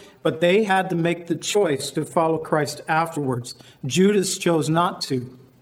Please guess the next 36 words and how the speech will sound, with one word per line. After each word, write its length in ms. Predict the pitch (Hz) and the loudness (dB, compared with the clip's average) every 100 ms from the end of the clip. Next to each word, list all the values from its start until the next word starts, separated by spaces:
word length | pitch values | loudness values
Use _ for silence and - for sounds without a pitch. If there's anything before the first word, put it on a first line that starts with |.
| _ | _
and 120 | 139 131 | -4 0
hung 200 | 165 160 | 0 0
himself, 500 | 139 123 135 131 143 | -2 -2 -6 -6 -6
but 140 | 143 | 0
the 160 | 156 165 | 2 2
other 260 | 185 196 | 4 4
eleven 400 | 185 180 190 151 | 4 4 2 2
ultimately 720 | 151 175 175 165 165 135 123 - - - | 2 2 -2 -8 -4 -4 -6 -12 -20 -10
chose 420 | - 190 170 135 | 2 4 4 0
to 100 | - | -4
follow 360 | 131 170 156 151 | 2 2 4 0
Jesus 400 | 151 147 135 - | 0 0 0 -2
Christ. 420 | - 147 131 - - - - - - 151 | 2 2 2 -6 -14 -20 -20 -20 -10 -6
Because 480 | 156 196 202 208 | -2 4 4 4
they 140 | 208 196 | 2 0
chose 360 | - 208 185 180 | 2 0 0 -4
to 60 | |
follow 320 | - 175 170 | 2 2 4
Jesus 380 | 147 165 147 147 | 2 0 -2 -6
Christ, 360 | - 156 135 131 | 0 0 0 0
Jesus 440 | 165 180 170 151 | 2 2 -2 -6
was 140 | 135 165 | -2 2
able 260 | 165 170 | 2 0
to 100 | 147 | 0
say 540 | - 175 170 156 135 - | 2 2 2 0 -4 -10
to 200 | - 202 | -2 0
them, 340 | 165 151 123 117 - - _ _ _ _ _ _ _ _ _ _ _ _ _ | 2 0 -2 -6 -16 -20 _ _ _ _ _ _ _ _ _ _ _ _ _
"Receive 500 | 143 135 - 185 170 | -4 -4 0 0 2
ye 120 | 160 160 | 0 0
the 180 | 143 | 0
Holy 300 | 131 139 131 | 0 2 0
Spirit." 400 | - - 143 131 | -2 -2 0 0
He 120 | 110 135 | -2 -4
breathed 480 | 120 151 175 175 | 0 2 2 2
on 160 | 143 127 | 0 0
them. 220 | 123 120 | 0 -2